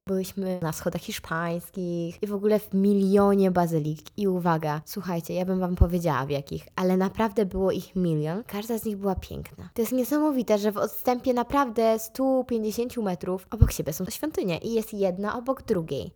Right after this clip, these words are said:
Każda opływa złotem i to jest tak fascynujące, bo ja myślałam, że Bari jest miejscem kościołów, a jednak nie.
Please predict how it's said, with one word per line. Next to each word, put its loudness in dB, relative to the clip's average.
Każda -4
opływa 0
złotem -6
i -12
to 0
jest -2
tak 2
fascynujące, 0
bo -6
ja -4
myślałam, -2
że 0
Bari 0
jest -6
miejscem -4
kościołów, -6
a -4
jednak -4
nie. -4